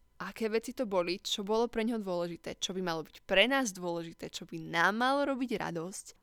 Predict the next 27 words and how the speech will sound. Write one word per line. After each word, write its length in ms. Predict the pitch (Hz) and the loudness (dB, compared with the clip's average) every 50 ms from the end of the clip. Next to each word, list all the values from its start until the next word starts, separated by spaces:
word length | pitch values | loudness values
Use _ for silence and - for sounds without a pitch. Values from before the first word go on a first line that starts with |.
| _ _ _ _ _ _ _ _ | _ _ _ _ _ _ _ _
Takú 320 | - 202 202 - - 196 | -4 -4 -2 -2 -4 -8
krásnu 480 | - - 233 208 233 226 - - 208 196 | -4 4 4 4 4 4 2 -4 -2 0
vieru 320 | 185 190 185 180 175 170 | 2 2 2 2 0 -2
malého 400 | 170 170 160 165 165 165 170 160 | -2 -2 0 0 0 -2 -4 -8
chlapca. 480 | 156 - - - - - - - - 190 185 _ _ _ _ _ _ _ - - - - - - - - - - - - - - - - - - - - - - - - - - - _ _ _ _ _ _ _ _ _ _ _ _ - | -10 -10 -10 -10 -10 -10 -10 -10 -10 -10 -14 _ _ _ _ _ _ _ -16 -10 -8 -6 -6 -8 -10 -12 -14 -14 -16 -16 -18 -18 -18 -20 -18 -16 -16 -16 -16 -16 -20 -20 -20 -20 -20 _ _ _ _ _ _ _ _ _ _ _ _ -12
A 80 | - 160 - | -12 -12 -10
poslednou 560 | - - 233 262 - - 359 349 320 277 254 | -4 -4 -4 -4 -2 -4 0 2 2 2 2
knihou, 800 | 214 - - 196 185 196 208 190 175 170 160 170 208 277 370 381 _ - - - | 0 -2 -2 -2 0 0 -2 -4 -4 -4 -4 -4 -4 -4 -6 -8 _ -16 -20 -12
o 80 | - 208 | -12 -12
ktorej 320 | - - - 226 214 208 | -12 -6 -6 -4 -4 -2
dnes 160 | 185 196 202 | -2 -2 -4
budem 240 | 196 208 226 226 208 | -4 -2 -2 -2 -2
rozprávať, 640 | 185 180 180 - - 196 175 175 185 190 175 175 175 | -2 -4 -6 -8 -6 -4 -2 0 0 0 -2 -2 -8
je 60 | - | -8
kniha 200 | - 196 190 165 | -8 -6 -4 -2
Láskavé 520 | 165 165 175 185 - - - 247 226 233 208 | 0 0 0 0 0 -2 -2 0 0 0 0
rozprávky 560 | 180 175 - - 185 170 175 - - 165 - | 0 -4 -6 -8 -6 -6 -6 -8 -10 -10 -10
od 80 | 185 180 | -10 -8
Braňa 400 | 170 185 160 175 196 214 220 190 | -4 -2 0 0 0 0 -2 -2
Jobusa. 480 | 170 160 165 160 - - - - 233 247 - - - - - - - _ - - | -4 -6 -6 -8 -8 -6 -6 -6 -6 -8 -14 -18 -20 -20 -20 -20 -20 _ -14 -10
A 240 | 185 185 185 175 - _ _ - | -10 -8 -8 -10 -12 _ _ 0
my 80 | 247 262 311 | 2 2 4
sme 100 | 285 302 | 2 2
túto 200 | - 302 - - 294 | 0 -2 -6 -6 -6
knihu 280 | - - 226 277 277 247 | -4 -2 0 0 0 0
kupovali, 440 | - 226 214 - 214 202 196 196 214 | -2 -6 -8 -6 -2 0 0 0 0
keď 140 | 208 - 208 | -2 -4 -4